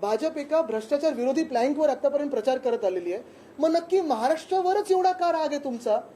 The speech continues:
की पर्यावरण तर तुम्ही संपून टाकता आमच्या राज्याचं,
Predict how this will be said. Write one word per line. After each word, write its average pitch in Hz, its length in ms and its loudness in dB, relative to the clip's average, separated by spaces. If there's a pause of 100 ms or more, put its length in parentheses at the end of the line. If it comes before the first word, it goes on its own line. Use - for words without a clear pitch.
(220)
की 311 80 0
पर्यावरण 294 500 2
तर 339 40 -6
तुम्ही 330 220 -4
संपून 285 360 -2
टाकता 302 280 0
आमच्या 269 200 2
राज्याचं, 247 400 0